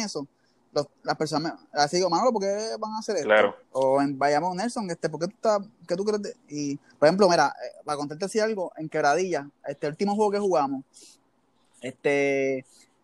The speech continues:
Speaker 1: yo estaba, o sea, yo me pongo emocional, yo estaba en el banco central y tengo a Wilfredo al lado.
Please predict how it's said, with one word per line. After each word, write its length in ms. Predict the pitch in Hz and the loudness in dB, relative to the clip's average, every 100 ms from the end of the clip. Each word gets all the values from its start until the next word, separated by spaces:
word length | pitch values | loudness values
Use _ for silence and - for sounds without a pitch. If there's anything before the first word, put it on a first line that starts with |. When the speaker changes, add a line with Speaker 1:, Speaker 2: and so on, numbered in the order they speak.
| - | -6
Speaker 1:
yo 120 | 135 | -4
estaba, 640 | 131 175 185 202 208 208 185 | 2 6 8 8 6 4 -2
o 40 | |
sea, 120 | 208 | -4
yo 60 | 175 | -6
me 60 | |
pongo 140 | 156 196 | -6 -8
emocional, 400 | 208 190 175 180 | -10 -8 -8 -8
yo 100 | 147 | -10
estaba 200 | - 156 | -6 -6
en 60 | 190 | -6
el 80 | |
banco 220 | 185 202 202 | -8 -10 -10
central 240 | 196 208 | -6 -6
y 20 | |
tengo 140 | 165 156 | -4 -4
a 20 | |
Wilfredo 340 | 180 165 156 | -4 -2 0
al 120 | 165 147 | 0 0
lado. 160 | 131 | -2